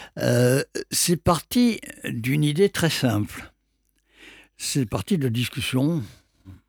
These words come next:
d'échanges avec des jeunes générations.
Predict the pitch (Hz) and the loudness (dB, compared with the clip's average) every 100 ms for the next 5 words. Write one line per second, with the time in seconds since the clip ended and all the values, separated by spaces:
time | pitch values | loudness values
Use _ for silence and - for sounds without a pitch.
0 | - - 110 98 - 123 147 139 110 - | -18 -10 -8 -4 -2 0 2 0 -4 -8
1 | _ _ - - - - 110 127 113 95 | _ _ -20 -20 -12 -4 0 2 0 -2
2 | 110 110 92 104 92 95 - 78 135 | -2 -4 -4 -4 -4 -6 -6 -6 -6